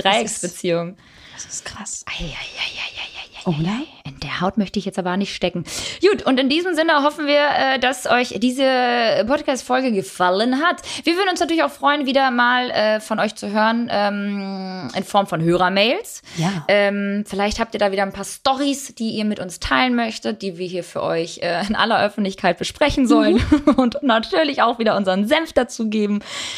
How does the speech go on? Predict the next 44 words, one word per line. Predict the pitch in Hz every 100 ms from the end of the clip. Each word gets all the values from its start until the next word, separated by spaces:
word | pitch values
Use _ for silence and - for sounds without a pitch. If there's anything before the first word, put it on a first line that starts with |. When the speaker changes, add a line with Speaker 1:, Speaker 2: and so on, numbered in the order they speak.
| - -
Speaker 1:
Ähm, | 220 214 208 208 -
oder | 269 294
vielleicht | 302 285
auch | 277
eine | 269
Deep | 302 330
Talk-Folge. | 320 - 254 247 254 254 247
Vielleicht, | 220 220 -
äh, | 202
machen | 214 220 226
wir | 196
auch |
mal | 196
mit | 190 -
dem | 220 240
Format | 233 208 208
weiter. | 202 202 196
Das | -
wäre | 165 -
auch | 220
wieder | 214
ganz | 196 208
schön. | 202 202 - -
Vielleicht | - 190 -
kennt | 208
ihr | 185
Leute, | 175 180 180
die | 170 170 170
zu | - 139
uns | 156
passen | - 220 214 202
könnten. | 180 175 170 165 165 - - - -
Also | 170 170
her | 185 196
mit | 190
euren | - 170
Vorschlägen. | - 170 - 175 165 165 160 156
Ähm, | 151 147
wir |
freuen | 147 - 170
uns | 165 -
da | 160
sehr | 156 170 202
drüber. | 208 226 226 247 311